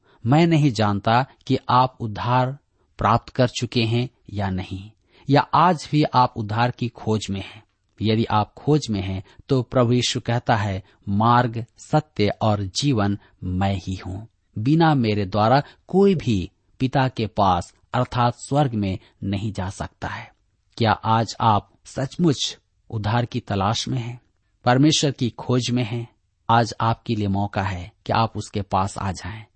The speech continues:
क्योंकि उसी ने हमारे लिए अपने पवित्र बहुमूल्य लहू को बहा दिया ताकि हम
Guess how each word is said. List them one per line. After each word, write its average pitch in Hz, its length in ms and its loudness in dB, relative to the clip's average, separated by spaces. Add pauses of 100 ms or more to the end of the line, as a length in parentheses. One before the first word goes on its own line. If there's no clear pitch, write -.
(320)
क्योंकि 175 320 2 (140)
उसी 180 340 0
ने 107 340 0 (280)
हमारे 127 400 2
लिए 98 320 -2 (240)
अपने 135 300 0
पवित्र 123 480 0
बहुमूल्य 117 460 0
लहू 113 280 0
को 110 180 -2
बहा 98 320 0
दिया 95 360 -4 (400)
ताकि 113 340 0
हम 104 400 2